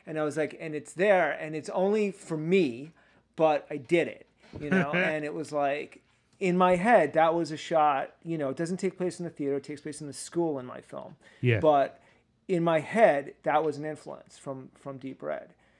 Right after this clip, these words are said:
Speaker 1: you know? And, um, uh, it was a similar effect that I wanted, and it, and it worked. But yeah, I could, uh,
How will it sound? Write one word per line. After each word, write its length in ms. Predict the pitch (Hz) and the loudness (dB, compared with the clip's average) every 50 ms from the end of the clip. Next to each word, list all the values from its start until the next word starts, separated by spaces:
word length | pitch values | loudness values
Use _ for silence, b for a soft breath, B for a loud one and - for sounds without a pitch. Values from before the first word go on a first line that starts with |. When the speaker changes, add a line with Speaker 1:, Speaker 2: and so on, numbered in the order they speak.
| _ _ _ | _ _ _
Speaker 1:
you 100 | - 139 | -14 -12
know? 300 | 135 131 - 120 123 120 - | -12 -10 -12 -12 -14 -14 -10
And, 280 | - 156 151 151 147 147 | -8 -8 -8 -8 -8 -8
um, 340 | 143 139 135 135 135 139 - - _ _ _ _ _ - - - | -8 -8 -8 -10 -12 -16 -20 -20 _ _ _ _ _ -12 -10 -8
uh, 120 | 170 151 156 | -6 -6 -6
it 100 | 165 170 160 | -6 -6 -6
was 200 | 147 147 131 135 | -6 -6 -6 -8
a 80 | 135 | -10
similar 420 | 131 - - 170 156 147 139 135 127 | -10 -8 -8 -8 -6 -6 -4 -6 -6
effect 380 | 123 - - - 196 180 180 - | -6 -8 -6 -4 -2 -2 -2 -4
that 100 | 151 131 | -8 -8
I 60 | 123 | -8
wanted, 380 | 117 117 117 113 117 123 131 131 | -10 -10 -12 -14 -14 -14 -14 -14
and 100 | 131 131 | -16 -16
it, 200 | 131 - - - - | -16 -16 -18 -18 -18
and 120 | 131 135 139 | -16 -16 -16
it 100 | - - | -12 -8
worked. 400 | 170 196 190 139 117 - _ _ | -4 -2 -2 -2 -2 -6 _ _
But 180 | 147 147 - - | -12 -12 -8 -4
yeah, 200 | 165 170 143 123 | -2 -2 -2 -2
I 80 | 123 127 | -4 -8
could, 260 | - - 135 131 127 | -8 -10 -8 -8 -8
uh, 220 | 131 127 123 120 | -8 -8 -8 -10